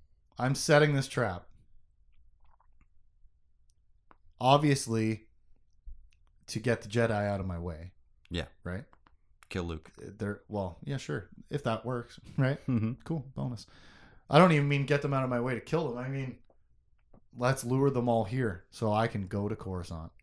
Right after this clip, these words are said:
Speaker 2: Yep.
Speaker 1: and take trillions of people, <laughs> right? But h-, how do you set up this trap? <laughs> I just don't understand how you open the sewer, a body comes out, and then a volcano happens. Okay?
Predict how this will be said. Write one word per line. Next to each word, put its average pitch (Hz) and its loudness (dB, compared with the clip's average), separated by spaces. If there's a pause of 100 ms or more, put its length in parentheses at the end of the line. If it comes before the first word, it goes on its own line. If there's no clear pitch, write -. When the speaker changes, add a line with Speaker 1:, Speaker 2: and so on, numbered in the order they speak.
(120)
Speaker 2:
Yep. - -6
Speaker 1:
and 107 -2
take 104 -4 (300)
trillions 101 -2
of 92 -10
people, - -8 (100)
<laughs> - -12
right? 117 0 (520)
But 147 6 (2250)
h-, 123 -10
how 131 -4
do 202 -2
you 131 -4
set 110 -4
up 120 -4
this 98 -10
trap? 120 -8 (220)
<laughs> 240 8
I 208 6
just 202 0
don't 240 2
understand 180 0
how 151 4 (760)
you 107 -8
open 165 0
the 170 0
sewer, 147 2
a 110 -12
body 131 -4
comes 139 0
out, 143 2
and 127 -6
then 143 0
a - 0
volcano 127 -2
happens. 104 -14 (180)
Okay? 180 -4